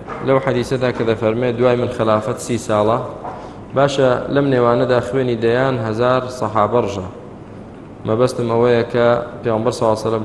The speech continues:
چۆن وەصفی ئەو فترەیە کردووە. یان خۆ پێغەمبەر سەڵا سەلەم نەیفەرموو خوێن ناڕژێ، نەیفەرموو خلاف دروست نابێت.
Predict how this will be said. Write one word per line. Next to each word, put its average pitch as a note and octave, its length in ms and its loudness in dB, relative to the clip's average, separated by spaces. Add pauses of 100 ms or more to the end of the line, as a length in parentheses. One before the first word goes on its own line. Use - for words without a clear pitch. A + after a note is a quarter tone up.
چۆن B2 260 -2
وەصفی A2+ 320 0
ئەو A2 160 0
فترەیە G#2+ 440 0
کردووە. G2+ 320 -6 (1000)
یان A#2+ 120 -8
خۆ B2+ 120 -2
پێغەمبەر C3+ 300 0
سەڵا C#3+ 140 2
سەلەم E3 180 -2
نەیفەرموو A#2+ 400 0
خوێن A#2 240 -2
ناڕژێ، G2+ 340 -4
نەیفەرموو A#2 440 -2
خلاف A2 260 0 (600)
دروست A#2 320 0
نابێت. G2+ 300 -4